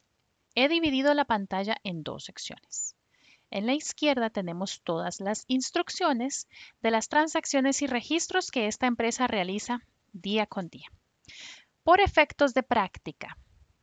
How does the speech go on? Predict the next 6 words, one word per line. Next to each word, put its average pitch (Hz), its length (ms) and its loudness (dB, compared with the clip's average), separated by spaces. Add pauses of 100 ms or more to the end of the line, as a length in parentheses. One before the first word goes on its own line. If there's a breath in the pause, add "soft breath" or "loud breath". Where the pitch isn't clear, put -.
(160)
vamos 170 380 -4
a 180 180 -4
hacerla 240 640 -2 (180)
breve, 175 360 2 (520)
¿verdad? 202 280 -8 (420 loud breath)
Normalmente, 302 800 4